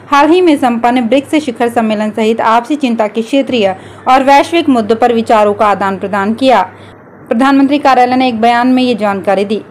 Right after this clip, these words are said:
पीएमओ के मुताबिक टेलीफोन पर हुई इस बातचीत के दौरान राष्ट्रपति पुतिन ने नौ दस सितंबर को नई दिल्ली में होने वाले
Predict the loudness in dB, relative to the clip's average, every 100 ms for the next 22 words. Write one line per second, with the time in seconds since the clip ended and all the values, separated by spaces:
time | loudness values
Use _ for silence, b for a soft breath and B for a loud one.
0 | -2 2 2 0 -4 -2 -2 -2 0 0
1 | 0 -2 -2 0 0 0 -2 -2 -4 -4
2 | -6 -6 -2 -2 -2 -2 -4 -6 -8 -8
3 | -6 -6 -4 0 0 0 -2 -2 -2 -4
4 | -6 -4 -4 -2 -2 -2 -4 -6 -8 -8
5 | -8 -8 -6 -4 -2 -2